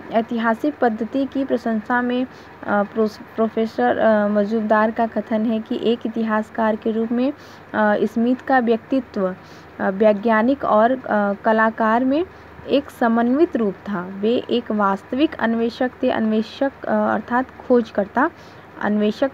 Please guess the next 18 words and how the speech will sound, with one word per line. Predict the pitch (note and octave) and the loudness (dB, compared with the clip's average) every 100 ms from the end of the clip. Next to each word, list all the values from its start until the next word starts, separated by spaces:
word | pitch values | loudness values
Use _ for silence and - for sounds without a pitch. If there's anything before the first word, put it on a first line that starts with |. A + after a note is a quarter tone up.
| - | 0
थे | C#4+ | 0
और | - A#3 A#3+ | 2 2 2
उनकी | - A3+ A3+ C#4+ | 2 -2 0 0
मुख्य | C4+ C4 D4 - | 2 0 0 0
विशेषता, | C4+ A3+ A#3 A3 - C#4+ G4 - - - - - | 0 2 0 0 0 -2 -2 -14 -20 -20 -14 -4
अ, | G#3+ G#3 | 0 0
विषय | G3 A3 - D4 | 0 -2 2 2
की | D4+ C#4 | 2 0
गंभीरता | A#3+ A3 G#3+ A#3 - C#4+ C#4 | 2 2 4 2 2 2 4
और, | - A#3 D4 E4+ - - - - | 4 4 4 -2 -14 -20 -20 -6
अ, | G#3+ G#3 | -2 -2
कार्य | - B3+ C#4 D4+ | 2 4 4 4
कारण | D4+ C4 A#3 B3 | 2 4 2 2
सिद्धांत | - A3 G#3 A3 A#3 A#3+ | -2 -6 -2 0 0 2
पद्धति | G#3+ F#3+ G3 - | 0 0 -6 -8
थी, | G3+ G#3+ | -10 -8
जो | G3 A#3 | -4 -2
एक | B3 A#3+ | 0 0